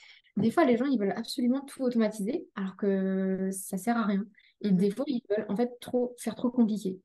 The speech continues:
Speaker 1: Genre parce qu'ils voient qu'un tel, un tel, ils f-, ils font tel truc. Et plus c'est compliqué, plus c'est dur à gérer. Euh, même s'il y a des, des automatisations à côté, en fait,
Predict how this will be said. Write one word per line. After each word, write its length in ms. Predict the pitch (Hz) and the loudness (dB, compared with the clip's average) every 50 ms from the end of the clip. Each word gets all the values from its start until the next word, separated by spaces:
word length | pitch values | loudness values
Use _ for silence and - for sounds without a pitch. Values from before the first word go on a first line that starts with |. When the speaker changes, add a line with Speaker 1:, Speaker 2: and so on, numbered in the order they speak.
| _ _ _ _ _ _ _ | _ _ _ _ _ _ _
Speaker 1:
Genre 220 | _ - 202 185 - | _ -2 -2 -2 0
parce 180 | 214 202 190 | -2 -4 -4
qu'ils 220 | - - 214 208 202 | -4 -4 -4 -4 -2
voient 180 | 208 220 220 | 0 0 -2
qu'un 240 | 220 - 214 202 202 | -2 -2 -2 -2 -2
tel, 180 | 196 220 208 202 | -2 -2 -4 -2
un 120 | 196 196 | -2 -2
tel, 140 | 190 220 214 | -2 -2 -2
ils 120 | 202 185 | -2 -4
f-, 120 | 180 - - - | -6 -8 -14 -16
ils 80 | 254 | -16
font 160 | - - 196 | -8 -6 -6
tel 160 | 185 208 202 196 | -4 -2 -4 -4
truc. 240 | - - 247 240 247 - - _ - - - - _ _ _ _ - | -4 -4 -4 -4 -4 -6 -14 _ -20 -20 -20 -20 _ _ _ _ -4
Et 720 | - 202 202 202 202 196 196 202 196 196 196 196 196 - - _ _ _ _ _ _ _ | 0 2 4 4 2 2 2 2 2 4 4 4 2 0 -4 _ _ _ _ _ _ _
plus 140 | - 269 254 | -4 -2 0
c'est 160 | 247 262 247 | 0 2 4
compliqué, 600 | 247 240 233 233 226 - 262 269 277 277 277 - - | 4 4 4 4 2 2 4 4 2 2 -2 -8 -14
plus 280 | _ - - 233 247 - | _ -8 -4 -4 -4 -4
c'est 120 | - 233 | -4 -4
dur 180 | 190 190 214 214 | -2 -2 -2 0
à 80 | 208 202 | 0 0
gérer. 340 | 190 196 185 185 180 - - _ _ _ _ _ _ - | 0 -2 -2 -4 -6 -10 -14 _ _ _ _ _ _ -4
Euh, 40 | 185 | -4
même 600 | 185 180 180 180 180 175 180 175 180 196 220 226 | -2 -2 0 0 0 0 0 0 2 4 4 4
s'il 180 | 226 - 233 | 4 4 2
y 40 | 202 | 2
a 60 | 196 | 2
des, 80 | 196 185 185 190 208 202 - - | 2 0 -2 -2 -4 -4 -4 -4
des 140 | - 190 175 | -6 -6 -6
automatisations 520 | 202 196 220 214 202 - 202 196 - 226 214 | -4 -2 -2 -2 -2 -2 -4 -4 -2 -4 -4
à 60 | 202 | -4
côté, 320 | 190 - 196 190 247 262 | -2 -2 -2 0 0 2
en 100 | 240 214 | 0 0
fait, 180 | - 220 220 | 0 -2 -4